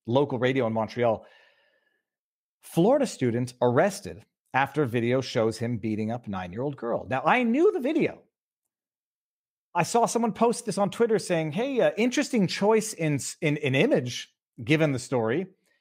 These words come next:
And then I go to look it up. I go to look it up. And when I go to look it up, um, when I go to look it up, when I get to the story,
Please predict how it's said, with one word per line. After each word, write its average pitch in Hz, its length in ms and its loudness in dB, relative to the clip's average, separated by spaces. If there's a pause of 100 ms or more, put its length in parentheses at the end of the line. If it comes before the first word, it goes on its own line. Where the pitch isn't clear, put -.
(260)
And 175 160 2
then 202 140 4
I 240 180 2
go 262 160 2
to 170 80 2
look 131 220 -4
it 107 80 -6
up. 170 260 -6 (1900)
I 208 140 2
go 262 140 2
to 180 60 2
look 147 180 0
it 175 60 0
up. 180 140 0
And 147 100 0
when 147 120 4
I 226 160 4
go 311 120 -4
to 139 80 -4
look 123 180 -4
it 113 80 -6
up, 143 220 -4 (1120)
um, 180 420 2 (2500)
when 139 160 2
I 233 120 4
go 233 160 2
to 127 60 -2
look 110 180 -2
it 110 80 -4
up, 175 240 -4
when 139 160 2
I 143 80 4
get 190 200 2
to 139 80 -8
the 123 100 -4
story, 196 680 -2